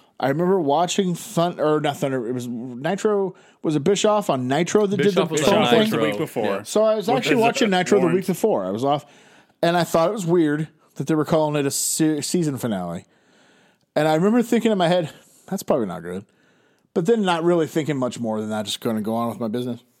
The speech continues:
Speaker 1: And then, yeah, this comes, and it's just like, "Holy fuck, okay."
Speaker 3: I wasn't watching Nitro at the time, so
Speaker 1: Weird.
Speaker 3: I, I didn't know. Uh,
Speaker 2: You and about four million other people.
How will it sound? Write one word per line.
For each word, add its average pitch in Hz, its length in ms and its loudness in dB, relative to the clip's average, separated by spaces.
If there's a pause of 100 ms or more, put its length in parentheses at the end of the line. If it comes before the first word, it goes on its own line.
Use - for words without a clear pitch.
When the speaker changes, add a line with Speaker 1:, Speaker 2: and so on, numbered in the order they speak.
(760)
Speaker 1:
And 156 120 0
then, 160 160 0
yeah, 151 140 2
this 147 220 0
comes, 113 320 -2
and 117 80 -2
it's 120 80 -6
just 123 120 -4
like, 104 120 -4
"Holy 127 340 -4
fuck, - 680 -6 (100)
okay." 117 240 -6 (2000)
Speaker 3:
I 127 120 -4
wasn't 139 340 -4
watching 131 380 -2
Nitro 123 320 -2
at 117 80 -8
the 117 60 -14
time, 127 280 -6
so 117 160 0
Speaker 1:
Weird. 127 460 0
Speaker 3:
I, 113 60 -2
I 113 40 -2
didn't 110 260 -4
know. 117 300 0
Uh, 104 300 -2
Speaker 2:
You 127 140 -4
and 123 80 -4
about 117 280 -4
four 120 220 -6
million 113 200 -4
other 104 60 -10
people. 110 260 -12